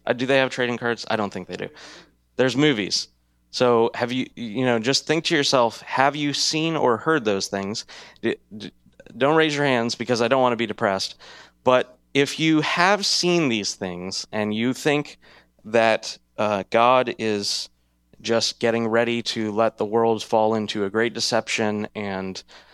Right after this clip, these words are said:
the Antichrist will soon be unveiled and he'll have a mark on his forehead and be an undead, uh, fake resurrector, uh, I,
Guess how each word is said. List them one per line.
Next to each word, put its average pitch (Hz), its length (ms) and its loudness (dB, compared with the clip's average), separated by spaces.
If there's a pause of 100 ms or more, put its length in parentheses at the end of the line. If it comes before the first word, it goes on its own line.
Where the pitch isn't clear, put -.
(140)
the 98 180 -4
Antichrist 113 680 -2
will 104 80 -2
soon 143 320 0
be 127 140 0
unveiled 113 680 2 (300)
and 101 240 -4
he'll 110 160 0
have 104 220 0
a 101 40 0
mark 110 300 2
on 113 140 2
his 104 160 -2
forehead 107 500 2
and 98 380 -4 (320)
be 120 120 0
an 113 120 0
undead, 113 720 0 (500)
uh, 101 300 2
fake - 380 -2
resurrector, 107 920 0 (600)
uh, 107 360 4
I, 120 300 2